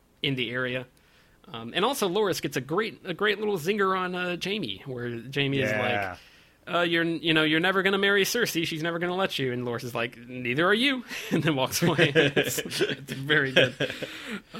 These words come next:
Speaker 1: Um,
Speaker 2: I do like how con-, whenever there's a crowd scene, Loras is always hitting on a male extra.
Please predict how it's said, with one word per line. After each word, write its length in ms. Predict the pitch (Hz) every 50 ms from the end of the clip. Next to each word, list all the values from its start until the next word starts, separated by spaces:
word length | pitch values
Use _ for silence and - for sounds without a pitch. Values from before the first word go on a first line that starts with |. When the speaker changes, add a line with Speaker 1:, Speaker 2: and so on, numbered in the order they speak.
| 226 208
Speaker 1:
Um, 460 | 139 131 123 117 117 117 117 117 - -
Speaker 2:
I 60 | 147
do 160 | 139 165 202
like 300 | 196 165 135 139 143 -
how 240 | - 123 117 113 104
con-, 260 | - - 127 120 117 -
whenever 260 | 143 123 120 123 131
there's 180 | 127 123 113 113
a 60 | 107
crowd 360 | - - 113 101 107 107 107
scene, 440 | - - 120 117 117 117 113 117 - -
Loras 380 | 123 117 123 127 127 127 - 127
is 100 | 120 127 - -
always 420 | 117 113 113 113 113 113 113 -
hitting 320 | - 117 107 - 117 113
on 160 | 107 107 107 101
a 40 |
male 360 | 98 98 95 98 101 101 101 -
extra. 460 | - - - - - 113 107 107 107